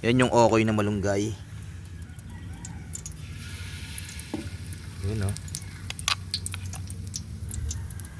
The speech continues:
Wow.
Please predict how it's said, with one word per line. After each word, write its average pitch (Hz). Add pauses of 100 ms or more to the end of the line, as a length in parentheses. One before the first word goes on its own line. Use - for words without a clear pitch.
(2000)
Wow. 95